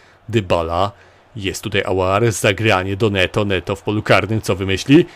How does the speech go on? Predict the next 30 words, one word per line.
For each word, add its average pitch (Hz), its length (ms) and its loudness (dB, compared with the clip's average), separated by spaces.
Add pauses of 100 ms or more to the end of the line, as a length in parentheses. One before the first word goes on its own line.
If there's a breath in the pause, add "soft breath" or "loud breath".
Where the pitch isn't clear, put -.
(160 loud breath)
Aj, 139 260 4
pięknie, 110 600 0
kolejny 101 420 0
raz 95 260 2
Courtois. 104 560 4 (460 soft breath)
No - 100 -14
powiedzmy 104 380 -6
sobie 98 180 -4
szczerze, 98 280 -2
przy - 160 -2
tym 156 160 4
wzroście 110 460 2
takich 104 340 -2
strzałów 90 400 -2
się 101 100 -2
nie 95 100 2
wpuszcza. - 440 0 (600 soft breath)
Vinicius, 95 680 -4
Kroos, 92 500 0 (480 soft breath)
Toni 90 340 -8
Kroos 95 420 -4
nie 95 80 -6
musiał 95 220 -4
tym 101 120 -4
razem 98 280 0
pokazywać 107 540 0
Viniciusowi, 120 540 0
gdzie 120 160 2
ma 123 100 4
biec. 139 320 4